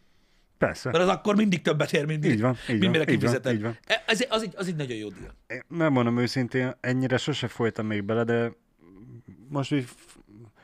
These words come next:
Speaker 1: feljött bennem a kérdés, hogy és amúgy a pénzintézet neked be mi a jó? Amúgy, hogy i-, ingyen adja a pénzét.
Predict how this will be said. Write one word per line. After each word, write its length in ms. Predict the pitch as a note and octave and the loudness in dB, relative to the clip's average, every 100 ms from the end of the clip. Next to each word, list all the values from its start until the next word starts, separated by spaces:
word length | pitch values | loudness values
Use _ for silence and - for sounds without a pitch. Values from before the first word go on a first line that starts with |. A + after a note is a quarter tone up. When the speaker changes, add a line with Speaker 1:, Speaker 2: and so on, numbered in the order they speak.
| - _ | -20 _
Speaker 1:
feljött 320 | - D3 A#2+ | 0 2 4
bennem 180 | A2 A2+ | 2 0
a 40 | |
kérdés, 300 | G#2+ A2+ G2+ | 0 -2 -2
hogy 160 | A2+ A2 - | -4 -6 -6
és 140 | A#2+ | -6
amúgy 160 | C3 B2+ | -4 -4
a 40 | |
pénzintézet 600 | A#2 C3 B2 C3+ D3 C#3 | -4 -6 -6 -6 -6 -6
neked 300 | C#3+ C#3 D3 | -10 -8 -10
be 200 | C#3+ D#3 | -8 -8
mi 140 | D#3+ G3+ | -6 -6
a 80 | E2 | -8
jó? 180 | C#2+ - _ | -12 -20 _
Amúgy, 320 | - F#2+ F#2+ - | -12 -8 -8 -4
hogy 240 | G2+ - _ _ _ _ - | -4 -6 _ _ _ _ -20
i-, 140 | - _ - _ - | -20 _ -20 _ -12
ingyen 320 | C#3+ C3 A2 | -6 -4 -2
adja 200 | A2 A2 G#2 | -4 -4 -4
a 20 | |
pénzét. 500 | - F2+ F2 E2+ | -4 -6 -8 -12